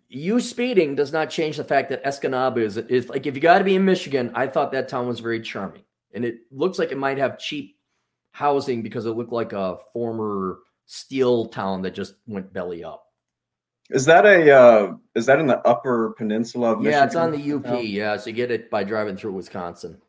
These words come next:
Speaker 1: And
Speaker 2: I gotta go there sometime.
Speaker 1: Hmm.
Speaker 2: Uh, two dollars, D J Aftershock. "By the way, Chad, isn't V C U full of hipster douches?" V C U is, uh, Virginia Commonwealth University, and it's in Richmond.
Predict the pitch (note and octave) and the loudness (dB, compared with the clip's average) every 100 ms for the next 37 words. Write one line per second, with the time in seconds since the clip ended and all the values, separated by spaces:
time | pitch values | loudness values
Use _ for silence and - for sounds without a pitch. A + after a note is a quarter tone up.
0 | _ E2+ - - - F3 C#3+ A2 A#2+ A#2 | _ -20 -20 -18 -12 -4 -2 4 4 4
1 | A2 - G#2 G2+ G#2+ G#2 A2 A2+ _ _ | 0 -6 -10 -8 -8 -6 -6 -12 _ _
2 | _ _ - - G3+ - B2 A#2+ A2 - | _ _ -20 -20 -8 8 10 10 6 2
3 | D3+ C#3 B2 G#2+ G#2 A#2+ A2+ A2 A2 - | 8 10 8 6 0 -4 0 2 2 0
4 | - G#2+ F#2 - _ C3 C#3+ C#3 C3 - | -4 0 0 -2 _ 4 6 8 6 4
5 | C#3 A#2+ A#2+ C3 B2+ A#2+ B2 - A#2 A#2+ | 4 6 6 0 -4 -4 -6 -4 -2 -2
6 | A2 A#2+ A2+ G#2+ C3 A#2+ - A2+ G#2+ A2+ | -4 -4 -4 -4 -6 -6 -6 -8 -4 -2
7 | A2+ A2 G2+ G2 A#2+ D3 D#3 C3 C3+ B2+ | -2 -4 -6 -6 -2 0 0 2 6 6
8 | G#2+ A#2+ G#2+ A2 A2 A#2+ A2 - A2 A2+ | 4 2 2 0 0 0 0 0 0 2
9 | A2+ A2+ G#2+ A2+ G#2+ G#2+ A2 - G#2+ G2 | 2 2 0 -2 -2 0 0 -2 -4 -4
10 | G2+ - G2+ G2 C3 - G#2+ G2 G#2+ | -6 -6 -6 -4 -4 -2 -2 -2 -4